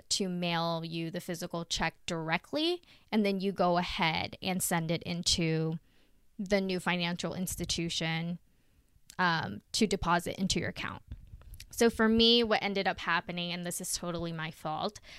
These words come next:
I actually had to mail it to, um, my new employer's four oh one K financial institution. I didn't check my account to,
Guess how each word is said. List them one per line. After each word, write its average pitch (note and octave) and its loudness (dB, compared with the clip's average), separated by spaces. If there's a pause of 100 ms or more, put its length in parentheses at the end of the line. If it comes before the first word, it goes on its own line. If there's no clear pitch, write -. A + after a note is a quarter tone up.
(200)
I G#3 6
actually A#3 4
had F#3+ 2
to F#3+ 0
mail F3+ 0
it - -4
to, A#3 4 (400)
um, F#3 0
my F3+ 2
new F#3 0
employer's F3 0
four E3+ -2
oh E3+ 0
one E3+ -2
K - -4
financial E3+ -6
institution. - -6 (420)
I G#3 6
didn't C4 4
check A3 4
my F#3+ 8
account F3 0
to, F3 4